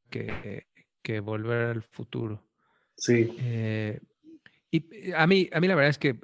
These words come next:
Speaker 1: digo, Forrest Gump nunca fue de mi, de mi completo agrado, pero yo creo que más por, eh,
Speaker 2: ¿Por Tom Hanks?
Speaker 1: por Tom
Speaker 2: <laughs>
Speaker 1: Hanks que por la, que por la película.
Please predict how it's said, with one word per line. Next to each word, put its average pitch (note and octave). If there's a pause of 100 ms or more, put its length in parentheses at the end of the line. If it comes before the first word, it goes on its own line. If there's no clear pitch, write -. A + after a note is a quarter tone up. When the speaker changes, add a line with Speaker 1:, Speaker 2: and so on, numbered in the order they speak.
Speaker 1:
digo, B2+
Forrest F3
Gump D#3
nunca D3
fue C3
de B2+
mi, G#2 (760)
de A2
mi G#2+
completo C3+
agrado, C3 (440)
pero C#3+
yo D3
creo E3
que -
más C3
por, G#2+ (840)
eh, A2
Speaker 2:
¿Por G#2
Tom A#2+
Hanks? E3
Speaker 1:
por F3+
Tom D#3
Speaker 2:
<laughs> C3
Speaker 1:
Hanks - (520)
que A#2+
por A2+
la, G#2+ (360)
que A2+
por A2+
la A2+
película. D3